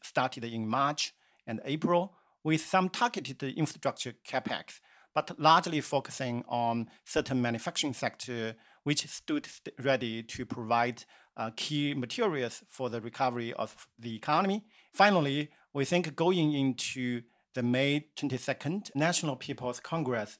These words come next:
they will start providing stage three, that's the direct support for S M E and household in the form of tax rebates, uh, consumer coupons,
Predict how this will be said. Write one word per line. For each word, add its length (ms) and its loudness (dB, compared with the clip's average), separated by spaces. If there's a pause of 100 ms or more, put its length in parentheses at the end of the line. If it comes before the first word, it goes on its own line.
they 80 2
will 160 6
start 420 2
providing 760 2 (160)
stage 420 0
three, 560 -4
that's 240 2
the 140 -2
direct 480 2
support 640 -8
for 300 -6
S 160 -2
M 160 -2
E 300 -2 (280)
and 300 -2
household 760 -2 (360)
in 100 4
the 80 2
form 480 4
of 320 -2
tax 320 -4
rebates, 640 -6 (340)
uh, 120 -4
consumer 440 0
coupons, 600 0